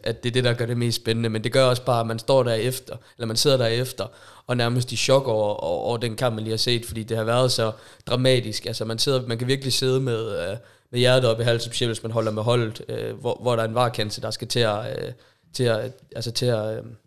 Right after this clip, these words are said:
til at komme. Så, øh, så, så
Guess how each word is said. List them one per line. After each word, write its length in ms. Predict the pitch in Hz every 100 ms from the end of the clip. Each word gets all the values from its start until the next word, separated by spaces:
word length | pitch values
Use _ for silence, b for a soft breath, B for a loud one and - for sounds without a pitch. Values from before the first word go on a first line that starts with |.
| _ _
til 80 | -
at 80 | 123
komme. 320 | 123 120 120 123
Så, 320 | - 110 107
øh, 220 | 107 127 131 b b b
så, 200 | - 120 113
så 180 | -